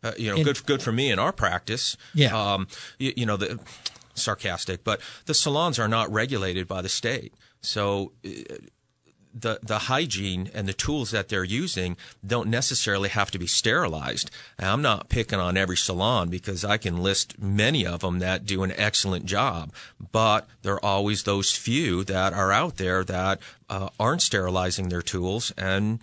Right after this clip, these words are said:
Speaker 1: you see it in the office, and, and you'll tell the people, "Look, you know, if you think there's a problem, follow your gut and,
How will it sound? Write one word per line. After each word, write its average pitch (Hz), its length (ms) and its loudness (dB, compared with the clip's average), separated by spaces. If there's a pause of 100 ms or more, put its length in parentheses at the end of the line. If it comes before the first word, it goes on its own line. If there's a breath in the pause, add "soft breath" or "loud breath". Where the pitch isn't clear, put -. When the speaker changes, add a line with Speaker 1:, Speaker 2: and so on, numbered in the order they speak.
(140 loud breath)
Speaker 1:
you 98 160 -2
see 107 300 4
it 113 100 2
in 117 80 0
the 123 140 0
office, 127 500 -2
and, 92 240 -2
and 98 160 0
you'll 107 140 0
tell 151 240 0
the - 80 0
people, 98 380 -2
"Look, 139 300 -4 (300 loud breath)
you 98 140 -4
know, 98 200 0
if 92 220 -4
you 123 160 2
think 160 240 -2
there's 135 240 2
a 107 40 0
problem, 131 420 2
follow 120 320 2
your 95 180 0
gut 117 420 0
and, 92 340 0